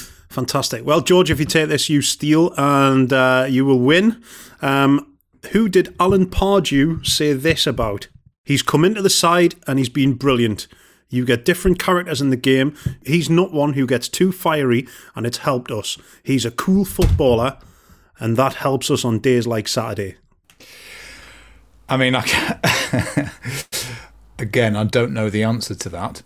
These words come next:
Speaker 2: but I can only assume it was someone who was the opposite of what Alan Pardew said, because most things tended to be the opposite of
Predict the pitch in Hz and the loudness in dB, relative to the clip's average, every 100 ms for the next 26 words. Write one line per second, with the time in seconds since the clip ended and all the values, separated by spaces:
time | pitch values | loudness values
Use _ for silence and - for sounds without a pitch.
0 | - 131 110 98 - - - _ _ _ | -2 2 2 0 -6 -14 -14 _ _ _
1 | - 113 107 92 - 110 101 98 98 117 | -8 -4 -4 -6 -6 -2 -2 -2 -6 -10
2 | _ _ _ - 113 107 95 - 101 95 | _ _ _ -6 -2 0 -2 -2 -4 -4
3 | 95 101 - 101 95 92 92 85 98 92 | -6 -8 -6 -4 -4 -6 -6 -4 -4 -4
4 | - - 87 - 87 90 85 - 98 92 | -6 -8 -8 -10 -10 -8 -8 -10 -8 -6
5 | 85 95 87 85 - 92 87 87 92 95 | -6 -8 -8 -10 -8 -8 -8 -10 -8 -4
6 | 101 95 - 95 87 - 107 90 85 90 | -4 -4 -6 -8 -10 -8 -6 -6 -8 -10
7 | 90 90 85 - - 95 - | -8 -8 -10 -10 -8 -6 -6